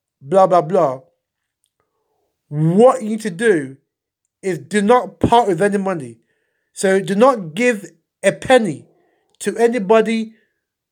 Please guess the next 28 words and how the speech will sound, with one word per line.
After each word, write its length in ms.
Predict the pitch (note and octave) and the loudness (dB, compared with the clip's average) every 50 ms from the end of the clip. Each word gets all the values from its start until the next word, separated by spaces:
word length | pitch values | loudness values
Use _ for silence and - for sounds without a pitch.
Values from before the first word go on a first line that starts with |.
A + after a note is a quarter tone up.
| _ _ _ _ | _ _ _ _
selling 460 | _ - - A3 A3 G#3 G3 F#3+ F#3 | _ 0 4 4 6 6 4 4 2
land, 380 | G3+ G#3+ B3 C#4+ C#4+ C#4 C4+ - - | 2 2 2 2 0 -4 -10 -8 -4
or 240 | G3 F#3+ F#3 F#3+ F#3+ | -2 -2 -2 -2 0
when 160 | A3 A#3 G3+ | 0 0 0
you 80 | G3 F3+ | -2 -12
see 180 | - - A#3 A3 | -10 -6 -6 -4
an 120 | G3 G#3 | -2 -4
advertisement, 680 | G#3+ G3+ G3+ - G#3 G3+ G3 G3 G3+ G#3 F3 D3 - _ _ _ _ _ _ _ _ | -6 -6 -4 -4 -2 -2 -2 -2 -4 -4 -6 -10 -20 _ _ _ _ _ _ _ _
whether 300 | - E3 F3+ F#3+ F3 G#3 | -2 0 2 2 2 2
in 180 | - F#3+ F3 F3 | 0 0 0 0
micasa 340 | F3+ F3+ - G3 F#3 - F#3+ | -2 -2 -2 -6 -6 -2 -2
dot 220 | C#3+ - D#3 - | -2 -2 -2 -8
com 320 | - - A#3+ C4 C4 C4 - _ _ _ _ _ _ - | -2 0 0 0 0 -4 -10 _ _ _ _ _ _ -6
or 200 | F#3 F#3 - - | -6 -4 0 4
other 380 | A#3 A3 A3 A3+ A3 G#3+ G#3+ - _ _ _ _ _ _ _ _ _ - | 4 4 6 4 2 2 -2 -6 _ _ _ _ _ _ _ _ _ -2
portals 720 | - - D4+ D4+ D4+ D4+ D4+ - G3+ F3 F3 F3+ E3 E3 - _ _ _ _ | 0 2 2 2 0 0 -2 -2 -2 0 0 -2 -4 -6 -12 _ _ _ _
selling 400 | _ - A3+ A3 A3 A3 G3 G3+ | _ 0 4 6 6 6 6 4
land, 380 | G3+ G3 F3+ D3 C3 B2+ - _ _ _ _ _ _ | -2 -2 -2 -4 -6 -10 -18 _ _ _ _ _ _
you 140 | E3 F3 E3+ | -14 -6 2
don't 400 | A3 A#3 B3+ B3+ A3 G3+ E3+ D#3 | 2 2 2 2 -2 -10 -14 -8
give 360 | F#3 A3+ A3+ A3+ A3 A3 - _ _ _ _ _ _ - | -2 2 2 2 0 -2 -14 _ _ _ _ _ _ -4
any 220 | - B3 A#3 C4 C4+ | -2 -2 -2 0 -2
money 500 | A3+ G#3+ G#3+ G#3+ G#3 G#3 G#3+ A3 A3 A3 _ _ - | 0 2 0 2 2 0 -4 -4 -4 -8 _ _ -4
up 200 | G#3 G#3+ G#3 - | -4 -4 -4 -4
front 460 | - - G#3 G3 G3+ G3 D3+ - - _ _ _ _ | -8 -2 0 0 0 0 -4 -14 -20 _ _ _ _
to 180 | - G3+ - G#3 | -8 -6 -2 -2
any 140 | G3+ G#3 | -2 -2
person 580 | G#3+ A3+ - A3+ G#3 G3+ G3+ - G#3 G3+ F3+ | -2 0 2 2 2 2 0 -2 -4 -4 -4